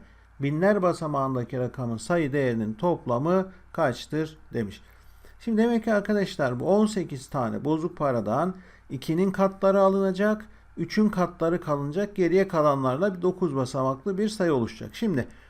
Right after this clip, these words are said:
ikinin katlarını aldık, üçün katlarını aldık. Bir ne ikinin katıdır ne de üçün katıdır bakın. Biri alırız.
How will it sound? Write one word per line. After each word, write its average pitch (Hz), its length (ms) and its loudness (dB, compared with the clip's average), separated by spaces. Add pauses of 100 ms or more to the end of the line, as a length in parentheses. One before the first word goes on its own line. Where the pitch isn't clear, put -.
(760)
ikinin 220 320 0
katlarını 214 580 4
aldık, 170 460 4
üçün 196 300 -4
katlarını 185 440 0
aldık. 175 320 2
Bir 214 400 0
ne 214 120 2
ikinin 214 380 2
katıdır 185 500 0
ne 196 120 0
de 190 80 2
üçün 175 280 -2
katıdır 110 420 -4
bakın. - 260 -12
Biri 185 300 2
alırız. 139 440 0